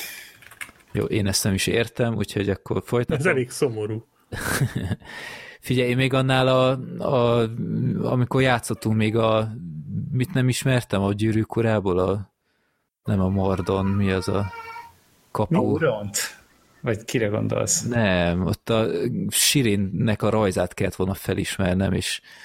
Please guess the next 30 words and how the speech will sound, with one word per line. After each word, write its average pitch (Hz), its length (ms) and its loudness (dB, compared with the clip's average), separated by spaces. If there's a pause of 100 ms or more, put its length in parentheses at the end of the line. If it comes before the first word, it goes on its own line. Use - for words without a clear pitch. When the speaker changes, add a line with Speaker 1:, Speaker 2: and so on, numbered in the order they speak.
(340)
Speaker 1:
mindenki 113 420 0
már 98 260 2 (260)
őrjöngött, 98 580 0
hogy 104 120 -2
miért 98 200 0
nem 92 120 0
ismerem 92 400 -2
fel, 95 300 -2
és - 300 -4 (880)
valami, 113 340 0
valami 120 280 -2
kapu 98 600 -2 (1300)
Gyűrűk 98 440 -2
Urában, 92 520 0
az 92 140 0
a 98 180 0 (160)
törpök 104 520 -2
kapuja, 90 480 -2
vagy 90 220 -2
hobbit, - 500 -6
mi, 101 160 0
mit - 180 -6
tudom - 320 -8
én. - 320 -6 (600)
Jó, 98 220 0
majd 95 200 -2
kitalálom, 95 600 -2
mi 98 140 -2
ez. - 200 -4 (540)
Jó. 107 240 2